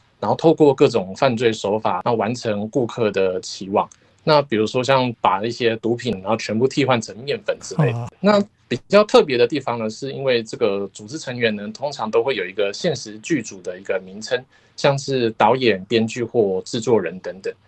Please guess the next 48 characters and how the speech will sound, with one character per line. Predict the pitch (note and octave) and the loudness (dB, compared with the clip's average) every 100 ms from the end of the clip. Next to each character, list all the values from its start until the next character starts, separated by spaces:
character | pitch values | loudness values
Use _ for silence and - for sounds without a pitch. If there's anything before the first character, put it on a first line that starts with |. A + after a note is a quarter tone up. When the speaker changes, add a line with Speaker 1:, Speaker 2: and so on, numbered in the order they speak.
| _ | _
Speaker 1:
那 | - D3+ C3 A#2 | 4 6 6 2
故 | - E3 | 0 0
事 | - | 0
的 | C3+ | -2
主 | A#2 A2 | -2 -4
角 | A2 A2+ F#2 | -4 -4 -4
何 | F2+ G#2+ | -6 -8
景 | A#2 G2 | -6 -8
成， | - D#2+ - _ | -10 -16 -18 _
他 | - G3+ | 0 2
就 | - | 2
是 | A#2 | 0
在 | A#2+ A2 | 2 2
这 | A#2 | 2
个 | G#2+ F#2+ F#2+ _ _ | 0 0 -4 _ _
组 | A2+ | -6
织 | G#2 | -2
里 | D3+ A#2 | -2 0
面 | A#2+ A#2 | 0 2
担 | A2 A2+ | 2 4
任 | A2+ G2+ | 0 0
编 | G#2 G2 | -4 -4
剧， | G2+ G2+ F#2+ | -6 -10 -4
那 | A2 | -2
负 | A2 C#3 | 0 0
责 | A2+ G2 G2 _ | 2 2 0 _
编 | - C#3 | -4 -2
写 | C#3+ A2+ F#2+ F2+ - - | -2 -4 -4 -6 -12 -4
剧 | D#3 | -2
本 | A#2 G#2 - | 0 -2 -4
或 | - B2 | -6 -6
规 | G2+ A#2+ | 0 0
划 | B2 A2+ | 2 -2
行 | - G2 | -4 -6
动 | A2 A2 | -2 -2
流 | F2+ | -4
程， | F#2 - F2+ _ - | -8 -10 -12 _ -20
然 | G2 | -8
后 | G#2+ | -4
来 | G2+ F#2 | -2 -2
改 | G#2+ F2 | -2 -4
变 | F2+ A#2+ | -2 -2
委 | G#2+ F2+ | 0 -2
托 | - A#2 | 0 2
人 | A2 F#2 | 2 -2
的 | F#2+ | -6
人 | F2+ F2+ | -4 -8
生。 | - G2 | -8 -8